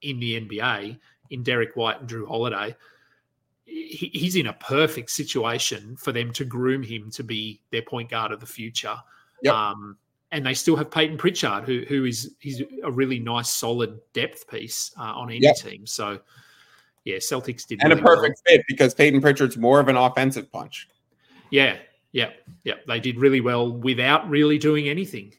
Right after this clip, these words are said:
Speaker 1: or giving up anything. So,
Speaker 2: It's unbelievable.
Speaker 1: yeah, like it for Boston. So
Speaker 2: Brad Stevens, new G M of the league.
Speaker 1: <laughs> That's right. Uh, that will do it then for today's show. Uh, what have you got coming up,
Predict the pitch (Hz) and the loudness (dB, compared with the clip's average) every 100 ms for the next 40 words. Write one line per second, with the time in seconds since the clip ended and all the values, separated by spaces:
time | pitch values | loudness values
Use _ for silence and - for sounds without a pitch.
0 | - 175 160 170 165 143 156 139 160 160 | -6 -4 -2 -2 -2 -4 -4 -6 -8 -10
1 | 110 120 _ - 117 113 110 123 120 113 | -14 -20 _ -8 -6 -4 2 2 2 -4
2 | 104 95 87 - _ _ 117 113 - - | -6 -4 -6 -10 _ _ -12 -12 -12 -16
3 | 113 104 - - 120 - 123 131 120 135 | -12 -12 -12 -18 -14 0 4 4 2 2
4 | 131 113 107 117 107 - 110 107 90 104 | 2 0 -6 -6 -6 -4 -4 -4 -8 -6
5 | 104 92 - _ _ 392 - - - - | -4 -6 -10 _ _ -12 -12 -12 -18 -20
6 | _ _ - - - 131 127 - - - | _ _ -20 -10 -4 -2 -2 -6 -20 -20
7 | - - 151 135 180 214 208 156 185 196 | -20 2 4 6 4 8 6 8 4 4
8 | 180 170 165 165 151 147 135 - 160 196 | 0 -2 -4 0 2 2 0 2 4 6
9 | 226 165 160 196 139 165 175 - 156 147 | 4 4 4 2 2 -2 -2 -4 -6 -6
10 | 143 143 - _ | -4 -6 -8 _